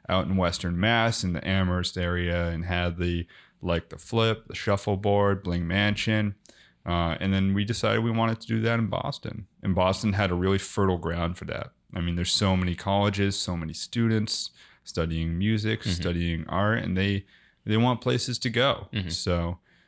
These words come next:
Speaker 1: it, it definitely seemed like, uh, a ripe opportunity. And when we were looking for houses, we found one with a really good basement. We were like, <laughs> "This could be perfect."
Speaker 2: That just, that just blows my mind. They're like, "This basement is the best
Speaker 1: Yeah.
Speaker 2: basement for <laughs> concerts." It's just like, yeah, that's the first thing that you think of.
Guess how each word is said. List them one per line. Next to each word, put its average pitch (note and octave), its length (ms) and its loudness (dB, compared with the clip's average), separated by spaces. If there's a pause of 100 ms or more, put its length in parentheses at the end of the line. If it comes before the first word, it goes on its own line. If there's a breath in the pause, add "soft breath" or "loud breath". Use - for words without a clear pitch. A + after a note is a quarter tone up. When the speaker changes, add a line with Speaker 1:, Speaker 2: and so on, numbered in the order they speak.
(160 soft breath)
Speaker 1:
it, G2+ 180 -4
it G2+ 120 -2
definitely A#2+ 360 0
seemed G2 540 2
like, F#2 340 -2 (260)
uh, F2 360 -2
a F2 80 -2
ripe F#2+ 360 2
opportunity. F2 920 -2 (400 soft breath)
And E2+ 300 0
when F2 140 2
we F2+ 100 0
were F2 100 2
looking F#2+ 260 0
for F2 120 -6
houses, F#2 460 -2
we F#2 80 -2
found F#2 360 -2
one F#2+ 200 0
with F#2+ 160 -6
a F#2 40 -2
really F2+ 240 -2
good F#2 160 -4
basement. F2 520 -4 (100)
We F#2 100 0
were F#2 120 0
like, F2+ 160 -2 (100)
<laughs> - 100 -16
"This G2 200 -4
could A2 140 -6
be A2 100 -2
perfect." - 560 -4 (120)
Speaker 2:
That A2 140 -14
just, G#2 220 -10
that F#2+ 100 -6
just - 220 -6
blows E2+ 280 -2
my E2 80 -4
mind. D#2+ 240 -6
They're D2+ 120 -10
like, D#2+ 120 -10
"This G2+ 140 -2
basement G2 560 -4
is D#2+ 160 -10
the - 120 -18
best F2 380 -2
Speaker 1:
Yeah. F2 80 0
Speaker 2:
basement F#2 540 4
for - 200 -2
<laughs> - 120 0
concerts." E3+ 680 4
It's B2+ 140 2
just A2 180 -2
like, G#2+ 220 0
yeah, G2+ 180 0
that's G2 200 -6
the F#2 80 -8
first A2+ 500 2
thing F#2 220 0
that E2+ 120 -2
you E2+ 120 0
think F#2 260 0
of. F2+ 100 0